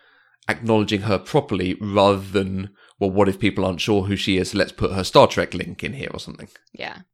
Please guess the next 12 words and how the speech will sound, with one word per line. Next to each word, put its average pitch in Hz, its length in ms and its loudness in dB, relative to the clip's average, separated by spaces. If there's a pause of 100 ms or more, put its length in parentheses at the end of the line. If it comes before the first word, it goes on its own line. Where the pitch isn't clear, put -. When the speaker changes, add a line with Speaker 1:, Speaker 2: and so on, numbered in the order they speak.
(240)
Speaker 1:
I, 104 100 -2
I, - 260 0
it 135 140 0
just, 123 280 0 (800)
that 117 240 6
made 147 180 6
me 160 120 4
very 151 240 6
happy. 151 420 2
Like, - 180 -8
"Oh, 107 500 0
good." 131 300 -2